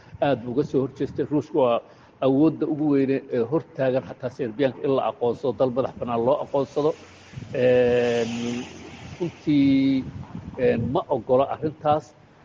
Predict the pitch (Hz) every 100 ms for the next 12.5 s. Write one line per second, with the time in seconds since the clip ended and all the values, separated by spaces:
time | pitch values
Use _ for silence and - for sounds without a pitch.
0 | - - 127 127 127 127 127 123 123 -
1 | 127 151 151 147 143 135 123 120 - 143
2 | 131 123 131 131 120 117 - 147 139 -
3 | 131 139 127 120 117 120 120 117 110 110
4 | 127 127 - 117 107 107 147 - - 147
5 | - - - - - 139 170 160 123 -
6 | 135 - 131 123 120 143 - 139 127 -
7 | 110 107 120 - - - - 127 135 127
8 | 120 131 127 117 120 123 135 123 120 -
9 | 117 110 107 147 131 - 151 - 139 139
10 | 123 120 123 - 127 - 143 - 123 131
11 | 135 - 131 - - 180 123 147 120 156
12 | 147 127 113 127 139